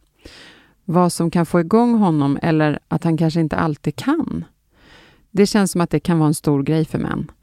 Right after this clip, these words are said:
Och vi kvinnor tycks prata mer om att komma i klimakteriet och vilken hjälp man kan få. Vi har fortfarande bra sex, vill jag tillägga, men jag känner mig emellanåt avvisad och det är väldigt jobbigt.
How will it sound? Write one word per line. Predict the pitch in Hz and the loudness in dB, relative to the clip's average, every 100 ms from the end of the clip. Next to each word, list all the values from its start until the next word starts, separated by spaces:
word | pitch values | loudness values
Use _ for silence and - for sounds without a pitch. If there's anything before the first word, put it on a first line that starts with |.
| - | -20
Och | - - - 190 190 | -20 -10 -2 0 0
vi | 202 | 0
kvinnor | - 220 240 254 | 0 2 4 2
tycks | 156 156 - | 2 -2 -2
prata | - 156 151 | 0 0 2
mer | 190 233 165 | 2 2 2
om | 151 156 | 0 -2
att | - | -4
komma | - 156 139 139 | 0 0 0 -2
i | |
klimakteriet | - 156 151 - 208 170 - - | -2 -2 -2 -2 0 0 -2 -4
och | 165 | -2
vilken | 156 147 151 | -2 0 0
hjälp | 180 254 233 - | 0 0 -2 -2
man | 151 | -2
kan | 139 139 | -2 -6
få. | - - - _ _ _ _ _ _ - - - - - | -6 -8 -10 _ _ _ _ _ _ -20 -20 -20 -20 -6
Vi | 175 208 | 0 2
har | 220 240 | 2 0
fortfarande | - 208 - 156 147 | 0 -2 0 2 2
bra | 143 143 | 0 -2
sex, | 143 - - - | -2 -6 -8 -4
vill | 151 | -2
jag | 165 | 0
tillägga, | 202 185 214 185 - - - _ - | 0 0 0 -2 -6 -8 -14 _ 0
men | 180 185 | 2 2
jag | 202 | 0
känner | - 254 233 | 0 0 2
mig | 175 160 | 2 2
emellanåt | 170 151 143 139 - | 2 2 0 0 0
avvisad | 202 160 160 240 - - - - _ | 0 0 0 -2 -4 -8 -10 -12 _
och | - 175 | -2 0
det | 170 | 0
är | 139 | 0
väldigt | 139 147 - | -4 -6 -6
jobbigt. | 135 - - - | -4 -4 -10 -16